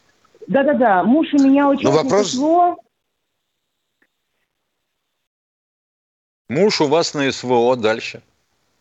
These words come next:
Speaker 2: Да, вот
Speaker 3: Передаст
Speaker 2: так у меня
Speaker 3: телефон.
Speaker 2: было.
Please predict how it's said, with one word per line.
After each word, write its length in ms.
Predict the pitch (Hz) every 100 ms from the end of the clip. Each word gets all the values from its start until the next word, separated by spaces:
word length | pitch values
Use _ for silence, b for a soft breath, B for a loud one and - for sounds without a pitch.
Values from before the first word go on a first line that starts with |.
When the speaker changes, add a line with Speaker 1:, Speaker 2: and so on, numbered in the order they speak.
| _ _ _ _ _ _ _ _ _ _ _ _ _ _ _ _ _ _ _ _ _ _ _ _ _ _ _ _ _ _ _ _ _ 113
Speaker 2:
Да, 240 | 175 175
вот 60 | 165
Speaker 3:
Передаст 220 | - 202
Speaker 2:
так 80 | 180
у 20 |
меня 80 | 160
Speaker 3:
телефон. 180 | 147 143
Speaker 2:
было. 280 | 139 135 123